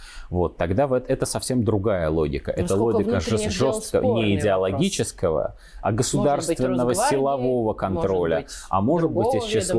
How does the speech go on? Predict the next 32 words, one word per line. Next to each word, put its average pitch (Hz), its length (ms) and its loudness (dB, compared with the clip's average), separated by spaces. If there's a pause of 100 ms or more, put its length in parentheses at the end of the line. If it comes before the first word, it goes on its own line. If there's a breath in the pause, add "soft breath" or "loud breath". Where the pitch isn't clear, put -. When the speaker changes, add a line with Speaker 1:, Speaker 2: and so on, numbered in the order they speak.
(160)
Speaker 2:
ведомства. 104 60 2
Speaker 1:
да, 101 260 2
сотрудников 139 640 -4
Росгвардии. 95 720 0
Speaker 2:
Потому 131 240 2
что - 160 -6
если 220 300 -2
мы - 100 -2
Speaker 1:
Тут 220 80 2
Speaker 2:
не 226 100 -2
отделим 202 880 -2 (1500)
дела 165 540 0 (480)
национальности 185 1080 -2
от 151 160 -4 (120)
М 156 160 -6
В 170 140 0
Д, 277 220 -2 (800)
то - 80 -4
мы 190 120 0
же 180 100 -2
понимаем, 226 480 -4
что - 180 -10
в 175 60 -8
любом 170 300 -2
случае 226 460 -6
то 160 120 -4
крышевание, 156 640 -8
которое 135 440 -8
в 170 40 -18
последнее 139 580 -10
время 131 300 -10
было 247 300 -6